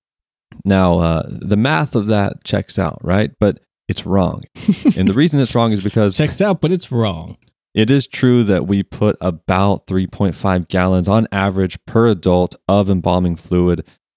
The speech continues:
Speaker 1: and formaldehyde is the most important chemical in embalming fluid, but it actually only makes up between five to thirty-five percent of the total fluid. So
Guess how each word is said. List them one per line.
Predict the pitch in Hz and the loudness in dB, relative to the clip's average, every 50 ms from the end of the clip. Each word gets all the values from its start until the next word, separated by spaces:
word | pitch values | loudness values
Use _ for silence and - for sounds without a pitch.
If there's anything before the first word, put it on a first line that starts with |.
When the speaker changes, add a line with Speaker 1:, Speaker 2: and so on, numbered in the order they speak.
| _ _ _ - | _ _ _ -4
Speaker 1:
and | 101 101 98 | -2 -2 0
formaldehyde | - 113 113 123 135 135 131 113 123 120 113 107 - _ _ _ | 0 0 2 2 2 2 0 0 0 -2 -2 -2 -6 _ _ _
is | - 127 135 139 131 117 - | 0 2 2 2 2 0 0
the | - 113 | -2 0
most | 113 110 107 - - | 0 0 0 -2 -2
important | 107 104 - - 110 101 - - | -6 -6 -4 -2 -2 0 -2 -2
chemical | - - 117 113 110 - 107 101 92 - - - | -2 -2 0 0 0 0 2 0 0 0 0 0
in | 110 117 120 | 2 2 2
embalming | 113 104 92 101 98 95 95 90 90 | 2 2 0 0 0 0 0 -2 -2
fluid, | - 139 147 151 135 110 | 0 0 2 2 2 0
but | - 113 95 - _ _ _ _ _ _ _ _ _ | 0 -2 -2 -2 _ _ _ _ _ _ _ _ _
it | - 113 | 0 0
actually | 127 151 160 - - 156 135 | 2 2 0 0 0 0 2
only | 127 135 131 127 | 2 2 2 2
makes | 123 117 113 - - | 2 2 0 0 0
up | 117 101 | -2 -2
between | - 98 - - 113 107 104 | -2 -6 -6 -2 0 0 0
five | 95 - - - 104 104 104 107 107 107 107 98 - | -2 -4 -2 -2 0 2 2 2 2 0 0 -2 -4
to | - 95 | -6 -8
thirty-five | - - - 104 104 101 95 - - 98 95 95 - | -4 -2 0 0 0 0 -2 -4 -4 -2 -2 -2 -2
percent | - 92 - - - 101 95 - | -4 -4 -4 -2 -2 -2 -2 -2
of | 80 87 | -2 -4
the | - 95 | -4 -4
total | - - - - 110 107 104 98 90 | -4 -4 -2 0 2 2 2 2 0
fluid. | - - 95 87 80 - - | 0 0 0 0 0 0 -2
So | - - 107 98 90 | 0 0 2 2 2